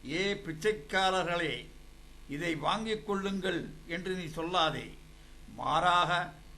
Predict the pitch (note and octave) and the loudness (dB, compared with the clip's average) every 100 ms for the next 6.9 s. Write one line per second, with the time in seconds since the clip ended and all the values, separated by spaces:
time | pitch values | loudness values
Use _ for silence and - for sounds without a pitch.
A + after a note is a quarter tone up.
0 | - - - - - C#3 F3 F3 F#3 F#3 | -16 -16 -16 -10 -6 0 2 2 0 -2
1 | F#3 B2+ D3+ F3 F#3 F#3 F3 F3 F3 E3+ | -8 -8 -4 -4 -2 0 2 4 4 2
2 | E3+ - - - - - - - C3+ D#3 | -2 -8 -18 -20 -20 -20 -18 -16 -6 0
3 | G3+ G3+ G3+ F#3+ G3 G3 G3+ G#3 E3 F3+ | 0 0 -2 0 2 4 4 2 0 0
4 | G3+ D#3+ E3+ F#3 F#3 D#3+ D#3+ E3 D3 C3 | 0 -2 -2 -4 -4 -2 0 2 2 2
5 | - - - - - D3+ G3 G3 G3+ F#3+ | -4 -16 -20 -18 -12 -4 -2 0 4 6
6 | F#3+ E3+ E3 C#3+ F3 D#3 D#3 C#3+ - | 6 4 2 2 2 0 -4 -6 -6